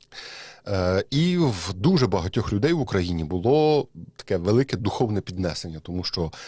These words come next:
нарешті там за останніх триста п'ятдесят років, е, в Лаврі знову прозвучала українська мова, і нарешті можна відчувати це певне таке духовне єднання. Для багатьох людей ця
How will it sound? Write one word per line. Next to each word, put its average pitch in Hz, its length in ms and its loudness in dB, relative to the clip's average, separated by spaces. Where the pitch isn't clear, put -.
нарешті 104 380 2
там 82 200 -4
за 82 220 -2
останніх 82 460 -4
триста 92 300 -2
п'ятдесят 87 400 -4
років, 120 320 -2
е, 90 220 2
в 92 360 0
Лаврі 107 480 4
знову 107 400 2
прозвучала 98 540 0
українська 95 580 -2
мова, 123 380 2
і 95 60 -2
нарешті 90 480 -2
можна 87 600 -2
відчувати 101 920 0
це - 140 -8
певне 85 360 -2
таке 85 300 -4
духовне 104 580 0
єднання. 85 600 -2
Для 82 140 -4
багатьох 87 460 -2
людей 98 320 0
ця 85 380 -2